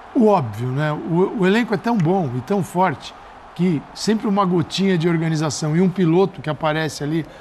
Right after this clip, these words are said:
pra pilotar o avião, as coisas mudam radicalmente. E mudaram como? O Arrascaeta, será que o Arrascaeta vai jogar a partir de agora marcando como marcou hoje?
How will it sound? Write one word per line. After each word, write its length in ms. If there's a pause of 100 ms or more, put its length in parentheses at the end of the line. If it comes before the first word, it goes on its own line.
(120)
pra 120
pilotar 540
o 100
avião, 400 (380)
as 160
coisas 320
mudam 280
radicalmente. 680
E 20
mudaram 360
como? 320 (1040)
O 120
Arrascaeta, 1000
será 260
que 80
o 60
Arrascaeta 600
vai 280
jogar 560
a 40
partir 380
de 80
agora 340
marcando 600
como 160
marcou 340
hoje? 260